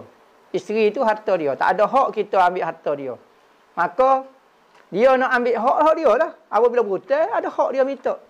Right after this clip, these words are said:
Bukan kedekut lagu tu. Dia boleh berhutang pun pemurah dah tu. Ada orang tak boleh berhutang langsung lah. Nah, ha, jadi,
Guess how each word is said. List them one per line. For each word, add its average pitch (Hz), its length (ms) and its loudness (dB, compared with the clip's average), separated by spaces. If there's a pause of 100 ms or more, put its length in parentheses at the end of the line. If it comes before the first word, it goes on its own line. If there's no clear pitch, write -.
Bukan 240 240 -8
kedekut 240 320 -6
lagu 277 200 -2
tu. 254 160 -10
Dia 185 120 0
boleh 185 160 6
berhutang 202 480 2
pun 277 280 6 (120)
pemurah 180 380 -2 (100)
dah 131 40 -2 (100)
tu. - 20 -18 (520)
Ada 147 200 2
orang 180 180 4
tak 214 140 0
boleh 214 100 4
berhutang 208 300 4
langsung 180 320 0
lah. 302 100 -10 (540)
Nah, 233 180 0 (400)
ha, 139 60 -16 (380)
jadi, 196 360 -2